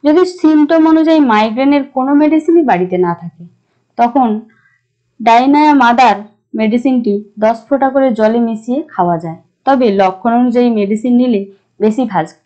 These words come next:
ভালো কাজ করবে। এবার যে মেডিসিনটির কথা বলবো সেটা হলো আর সিক্সটিন। এটি মাইগ্রেনের যে কোনো সমস্যাতেই খুব ভালো কাজ করে।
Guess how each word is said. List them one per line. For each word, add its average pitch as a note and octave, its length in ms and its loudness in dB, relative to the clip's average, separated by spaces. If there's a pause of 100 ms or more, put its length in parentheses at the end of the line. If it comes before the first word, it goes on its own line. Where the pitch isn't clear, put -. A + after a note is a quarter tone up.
(320)
ভালো F#3+ 240 -2
কাজ E3 280 -8
করবে। E3 320 -12 (880)
এবার D4 320 2
যে D#4+ 140 -2
মেডিসিনটির D#4+ 600 2
কথা A#3 260 0
বলবো B3+ 340 0
সেটা A3 440 -4
হলো G#3+ 360 -2 (340)
আর A3 200 2
সিক্সটিন। F3+ 640 -6 (240)
এটি C#4+ 200 0
মাইগ্রেনের B3 600 0 (420)
যে B3 220 -2
কোনো C#4+ 500 -2 (1040)
সমস্যাতেই B3+ 760 0
খুব C4+ 280 -2
ভালো G#3 220 2
কাজ D#3+ 280 -4
করে। F3 240 -12